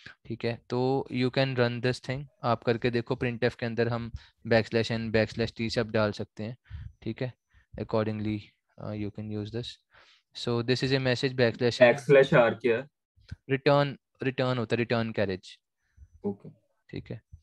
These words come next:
Speaker 1: आप उसको रन करके देख लेना, आपको डिफरेंस पता चल जाएगा। So, uh, this is a message, उसको as it is वो प्रिंट करवा देगा। How, how do we print the value of a variable? अगर आप int A और B को प्रिंट करवाना चाहते हो, you can obviously now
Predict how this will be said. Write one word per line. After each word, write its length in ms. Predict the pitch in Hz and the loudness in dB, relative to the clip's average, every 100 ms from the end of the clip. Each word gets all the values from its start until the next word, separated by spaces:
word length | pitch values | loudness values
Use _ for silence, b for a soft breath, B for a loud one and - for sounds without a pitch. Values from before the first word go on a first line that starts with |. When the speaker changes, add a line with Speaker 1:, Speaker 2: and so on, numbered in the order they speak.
| _ _ _ _ _ _ _ _ - | _ _ _ _ _ _ _ _ 0
Speaker 1:
आप 160 | 127 | 0
उसको 220 | 131 - | 0 0
रन 160 | 139 131 | 0 2
करके 240 | 127 127 | 0 2
देख 160 | 123 117 | 2 2
लेना, 220 | 120 127 | 0 -2
आपको 260 | 127 113 113 | -2 -2 -4
डिफरेंस 280 | 110 117 - | -4 -6 -8
पता 180 | 107 | -6
चल 160 | 101 101 | -4 -4
जाएगा। 280 | 95 98 95 _ b b b - | -4 -8 -12 _ b b b -6
So, 140 | 127 123 | -2 -2
uh, 500 | - - 120 117 113 - 123 | -4 -2 2 2 2 -4 -4
this 160 | 131 | -2
is 100 | 139 | 0
a 60 | 143 | 2
message, 600 | 135 120 - 135 - - | 2 0 -2 -4 -6 -12
उसको 440 | 98 117 - - 120 | -8 -8 -8 0 2
as 140 | 113 | 2
it 100 | 110 | -2
is 120 | 113 | -4
वो 100 | 120 | -4
प्रिंट 200 | 117 113 | -4 -4
करवा 280 | 113 113 110 | -2 2 2
देगा। 380 | 107 120 127 117 | 2 2 2 4
How, 180 | 113 113 | 2 2
how 200 | 120 127 127 | 0 2 2
do 100 | 131 | 2
we 80 | 127 | 0
print 240 | 127 120 | -2 -2
the 60 | 120 | 0
value 360 | 117 110 117 117 b b b 117 | 0 0 -2 -4 b b b -2
of 100 | 120 | 2
a 80 | 113 | 2
variable? 380 | 110 104 107 107 | 2 2 0 2
अगर 280 | 113 120 | 4 6
आप 160 | 120 117 - | 6 4 0
int 260 | 123 120 - - | -6 -6 -6 0
A 200 | 117 117 | 4 6
और 140 | 113 | 4
B 280 | 110 110 110 - | 2 0 -2 -4
को 200 | 117 113 | -4 -2
प्रिंट 220 | 117 110 | -2 0
करवाना 280 | 113 110 110 | 0 0 0
चाहते 320 | 110 101 110 | 0 -2 -4
हो, 120 | 156 B B B - | -8 B B B -6
you 100 | 143 | -4
can 160 | 135 147 | 0 2
obviously 500 | 139 131 135 143 139 131 135 | 2 0 -2 2 2 0 -2
now 100 | 127 | 0